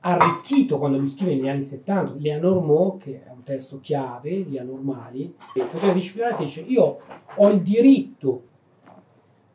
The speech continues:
di farti vivere o di lasciarti morire", che è l'opposto del diritto del potere sovrano che aveva il diritto di farti morire o di lasciarti vivere. Giulio Cesare,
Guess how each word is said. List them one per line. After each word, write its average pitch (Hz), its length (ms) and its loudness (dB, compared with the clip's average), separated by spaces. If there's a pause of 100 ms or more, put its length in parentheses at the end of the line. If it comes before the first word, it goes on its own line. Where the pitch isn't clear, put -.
(140)
di 139 200 -8
farti 175 460 2
vivere 135 540 -6
o 180 80 -2
di 165 120 -4
lasciarti 143 540 -8
morire", 117 360 -12 (260)
che 180 180 4
è 170 40 2
l'opposto 185 760 0
del 139 220 -4
diritto 165 840 -6 (420)
del 139 160 -6
potere 151 420 0
sovrano 175 520 -2
che 175 80 -10
aveva 139 160 -4
il 143 60 -6
diritto 180 340 -4
di 139 140 -8
farti 277 520 -2
morire 147 580 0 (600)
o - 80 -10
di 131 140 -4
lasciarti 120 480 -10
vivere. 110 360 -20 (600)
Giulio 127 220 -6
Cesare, 123 600 -4